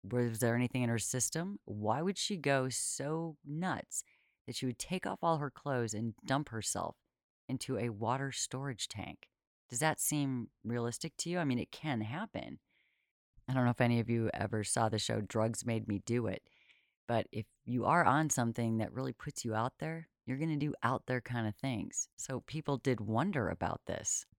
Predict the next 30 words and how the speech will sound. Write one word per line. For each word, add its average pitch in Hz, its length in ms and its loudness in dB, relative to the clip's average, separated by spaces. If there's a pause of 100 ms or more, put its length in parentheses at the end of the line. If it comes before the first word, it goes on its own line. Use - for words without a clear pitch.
(220)
And 143 160 0
then, 139 100 4
of 131 120 -2
course, 127 320 0 (100)
there's 120 260 0
the 113 100 -2
tank 113 480 -4
itself. - 580 -2 (360)
How 175 180 -4
did 220 120 -2
she - 180 0
even 165 340 -4 (120)
get 120 160 2
into 120 360 2
it? - 100 -6
How 117 140 2
did 117 120 2
she - 140 -4
know 113 140 0
where 117 160 2
it 117 80 0
was? - 500 -6 (380)
What 147 180 0
was 240 160 0
her 139 140 2
actual 120 340 0
plan 156 380 -2
before 98 260 -8
getting 139 320 -2
there? - 280 -10